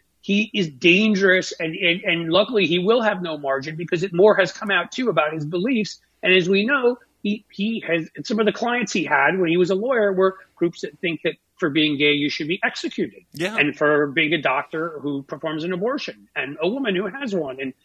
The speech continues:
Speaker 1: he basically, I mean, I don't care if this is controversial. He is, or they call him, you know, maga Mike. He should be called Hamas Mike because he's basically the same. The same set of beliefs about women's rights, about gay rights, about you name it.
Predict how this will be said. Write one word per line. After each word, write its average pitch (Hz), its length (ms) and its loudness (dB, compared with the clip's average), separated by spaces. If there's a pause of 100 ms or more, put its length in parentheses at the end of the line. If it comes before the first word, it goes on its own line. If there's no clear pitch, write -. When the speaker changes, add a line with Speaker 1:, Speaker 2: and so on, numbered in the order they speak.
(260)
Speaker 1:
he 233 360 -2 (240)
basically, 190 440 0
I 180 40 0
mean, 185 260 2
I 196 80 0
don't 214 160 -2
care 202 180 4
if 185 60 -2
this 151 180 -8
is 139 80 -16
controversial. 139 500 -8
He 196 440 -2
is, 170 180 -4 (300)
or 165 200 0
they 156 140 2
call 202 260 2
him, 175 60 -2
you 160 100 0
know, 139 200 -4
maga 151 400 0
Mike. 165 300 -4
He 170 60 -6
should - 120 -8
be 175 80 -8
called 170 280 -4
Hamas 185 440 -4
Mike 101 320 -14
because 135 200 -10
he's 151 140 -4
basically 190 400 0
the 160 100 -4
same. 139 240 -4 (460)
The 170 120 4
same 247 280 4
set 214 160 4
of 196 80 2
beliefs - 480 0 (120)
about 151 280 2
women's 156 340 -2
rights, 147 380 -2
about 123 380 -4 (400)
gay 151 220 4
rights, 156 420 0
about 120 400 -8 (220)
you 151 280 -6
name 123 260 -6
it. - 60 -20